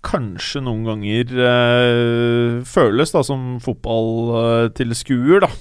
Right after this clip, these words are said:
eh, i det fjerne, når man leser på nettsider og får med seg transfers,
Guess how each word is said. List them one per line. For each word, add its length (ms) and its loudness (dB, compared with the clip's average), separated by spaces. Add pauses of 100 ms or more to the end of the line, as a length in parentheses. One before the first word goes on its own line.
(220)
eh, 760 0
i 80 -2
det 80 -2
fjerne, 240 0
når 140 -4
man 240 -2
leser 260 -2
på 320 -2
nettsider 640 -2
og 240 0
får 140 -4
med 100 -8
seg 560 -2
transfers, 480 0